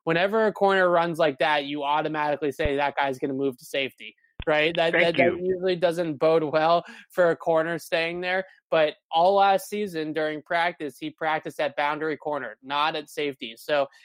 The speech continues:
Speaker 1: it's gonna be interesting to see where they go moving forward, but he certainly should see a lot more snaps. And, and with him and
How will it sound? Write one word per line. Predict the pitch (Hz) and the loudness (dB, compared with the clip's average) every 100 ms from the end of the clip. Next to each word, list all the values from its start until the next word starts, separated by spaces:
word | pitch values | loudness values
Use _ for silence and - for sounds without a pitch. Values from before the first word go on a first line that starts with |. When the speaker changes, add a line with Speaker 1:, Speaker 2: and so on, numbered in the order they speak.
| - | -6
Speaker 1:
it's | 156 147 | -6 -2
gonna | 185 180 | -2 0
be | 175 175 | 0 0
interesting | 175 165 175 160 | -2 -4 -4 -4
to | 151 | -4
see | - 160 | -4 0
where | 147 143 | 2 2
they | 147 | 2
go | 143 143 | 0 0
moving | 147 143 143 | 0 0 -2
forward, | 123 156 165 180 | -2 0 2 2
but | 151 139 139 - _ | 2 2 0 -6 _
he | 185 | -2
certainly | 160 190 185 180 165 151 | 0 2 2 2 -4 -6
should | - 143 | -8 -12
see | - 170 | -4 2
a | 151 | 4
lot | 143 143 147 | 6 4 0
more | 147 143 | -2 -4
snaps. | - 156 151 160 - - | -4 -4 -2 -2 -4 -6
And, | 147 139 143 | -6 -6 -8
and | 160 151 143 | -8 -8 -4
with | 143 139 | -4 -4
him | 160 165 160 | -4 -4 -2
and | 147 | -6